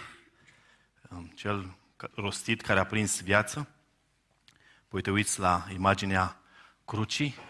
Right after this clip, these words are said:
pe Golgota, uh, și vezi pe Hristos cu mâinile străpunse, care te îmbrățișează pe tine, un păcătos, ca unei zbârcituri, s-a arătat și mie, spunea Pavel, „Cel mai mare păcătos sunt eu, nimic bun nu locuiește în mine.”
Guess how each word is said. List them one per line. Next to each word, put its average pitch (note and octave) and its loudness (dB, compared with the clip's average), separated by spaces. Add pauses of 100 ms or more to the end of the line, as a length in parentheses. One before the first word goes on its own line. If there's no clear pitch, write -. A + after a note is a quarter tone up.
(520)
pe F#2 -4
Golgota, A#2 2 (680)
uh, F2+ -12 (160)
și - -18
vezi F#2 -4
pe G#2 -4
Hristos G2+ -4
cu F2+ -16 (140)
mâinile G2+ -2
străpunse, G#2 -6
care G2 -2 (600)
te F2 -10
îmbrățișează G2 -2 (100)
pe F2+ -8
tine, A#2 -4 (280)
un F#2+ -16
păcătos, F#2+ -8 (880)
ca F#2+ -8
unei F#2+ -2
zbârcituri, F#2 -8
s-a - -12
arătat F#2+ -4
și - -8
mie, A#2 0
spunea F#2+ -8
Pavel, G#2 -2
„Cel - -12
mai G2+ -6
mare G2+ -2
păcătos G2 -8
sunt F#2 -12
eu, A2 -2
nimic G2+ -4
bun G#2 -6
nu G2+ -4
locuiește G2+ -8
în G2 -8
mine.” A#2+ -6